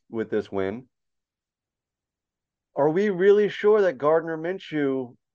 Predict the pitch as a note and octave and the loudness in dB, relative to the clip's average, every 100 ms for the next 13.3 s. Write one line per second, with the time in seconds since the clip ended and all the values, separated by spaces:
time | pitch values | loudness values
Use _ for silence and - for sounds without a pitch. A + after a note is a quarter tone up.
0 | _ _ - C#3+ D3+ D3 C#3+ B2+ _ _ | _ _ -6 -2 0 0 -2 -6 _ _
1 | _ _ G#2+ A#2+ D3+ C#3 E3 E3 D3 C#3+ | _ _ -2 2 2 2 -4 -4 -8 -2
2 | G3 F3+ D#3+ _ _ D#3+ D#3+ F3 F3 F3 | -2 -2 -6 _ _ -12 -6 0 0 0
3 | G3+ E3+ _ _ _ _ _ _ - C#3 | -2 -6 _ _ _ _ _ _ -6 0
4 | C#3+ F#3 F#3 F#3+ G3 E3+ B2+ - A#2 - | 4 2 2 -2 -2 -2 -4 -4 -10 -2
5 | F3+ F#3 E3 D3 F3+ D3 B2 A2+ D3+ D3+ | -4 -4 -12 -6 -4 -4 -6 -8 -6 -4
6 | C#3 C3+ F#3+ G#3+ G#3 F#3+ G#3 G3+ F#3+ E3 | -4 -4 -2 -4 -6 0 0 0 -2 0
7 | D3 - - F#3+ G3+ F#3+ G#3 F#3 D3+ G3+ | 0 -4 -4 -2 0 -2 -6 -8 -8 -6
8 | G3 F#3 F#3 F#3+ F3 F3 F#3+ F3+ - _ | -6 -6 -6 -8 -10 -8 -2 -2 -4 _
9 | _ _ _ _ _ _ _ - C3 B2+ | _ _ _ _ _ _ _ -8 -6 2
10 | F3 F3 C#3+ _ _ _ _ _ _ _ | 4 4 0 _ _ _ _ _ _ _
11 | _ _ _ _ C3 D3+ D3 F#3 G3 F#3+ | _ _ _ _ -2 0 2 2 4 2
12 | F#3+ F3+ F3 F#3 F3 D#3 F#3 C#3+ D3 D3 | -2 0 0 2 0 -4 -4 -6 -6 -6
13 | D3 C#3 | -8 -12